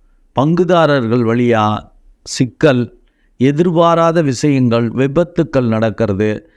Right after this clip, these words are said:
இப்படிலாம் கொஞ்சம் பண்ற மாதிரி பண்ணும். ரொம்ப கவனமாக இருக்கணும். குறிப்பாக உங்களுக்கு ரொம்ப காஷியஸா இருக்கிறது என்னன்னா, சகோதரர்கள்,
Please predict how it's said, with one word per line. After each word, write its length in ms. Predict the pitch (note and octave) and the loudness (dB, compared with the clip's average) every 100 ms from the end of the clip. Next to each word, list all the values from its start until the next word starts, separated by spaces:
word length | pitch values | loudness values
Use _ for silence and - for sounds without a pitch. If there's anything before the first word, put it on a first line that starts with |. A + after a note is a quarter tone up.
| _ - | _ -8
இப்படிலாம் 460 | D#3 F3+ F3 F3+ | -2 0 2 2
கொஞ்சம் 540 | F3+ D3 C3 A#2+ G#2+ G#2 | 0 0 0 0 -2 -2
பண்ற 320 | C3+ B2+ B2 | -2 0 0
மாதிரி 240 | A2+ A2+ A#2 | 0 0 -2
பண்ணும். 380 | - F2+ F2+ - _ _ _ _ _ | -4 -6 -6 -10 _ _ _ _ _
ரொம்ப 440 | - A#2+ C#3+ D#3+ B2+ | -4 -2 0 0 0
கவனமாக 640 | G#2+ G#2+ A#2+ B2 A#2 G#2+ | -2 -2 0 0 0 -2
இருக்கணும். 420 | G2 F2+ A2+ C#3 E3 _ _ _ _ | -4 -2 -2 -2 -6 _ _ _ _
குறிப்பாக 1080 | - E3+ G#3+ E3 G3 E3 D3 E3 G3 F#3+ - A#2 | -4 0 0 2 2 2 2 0 0 -2 -6 -4
உங்களுக்கு 560 | A2+ B2+ D#3 F3 F3 | -2 -2 0 0 0
ரொம்ப 400 | D#3 C3 D#3+ F#3+ E3+ | 0 -2 0 -2 0
காஷியஸா 580 | D#3+ C#3+ E3 D3 D3 C3+ | 0 0 -2 -2 -2 -2
இருக்கிறது 460 | A#2 A#2 A#2+ A#2 | -2 -4 -2 -2
என்னன்னா, 420 | A#2 B2 C3+ F3+ | -2 -2 -2 -2
சகோதரர்கள், 1300 | G#3 - B2+ C3 C#3+ F3+ F3+ E3+ D#3 D#3 D3+ F#3 | -4 -2 -4 -2 -2 0 2 0 0 -2 0 0